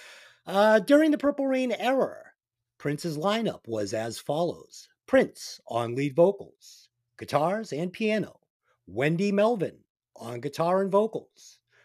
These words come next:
Brown Mark on bass and vocals. Lisa Coleman on keyboards, piano, and vocals. Matt Doctor Fink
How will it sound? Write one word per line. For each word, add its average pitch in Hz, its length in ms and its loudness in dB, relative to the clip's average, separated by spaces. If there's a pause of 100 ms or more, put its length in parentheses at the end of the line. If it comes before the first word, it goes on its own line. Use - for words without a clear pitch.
(260)
Brown 214 340 2
Mark 247 520 -2 (160)
on 117 260 -6
bass - 640 -4 (320)
and 147 240 -2
vocals. - 720 0 (440)
Lisa 160 400 -2
Coleman 220 480 0
on 113 200 -10
keyboards, 202 580 -4
piano, 247 540 -4
and 220 280 -2
vocals. 117 720 0 (460)
Matt 185 300 0 (140)
Doctor 175 520 -4 (100)
Fink - 460 0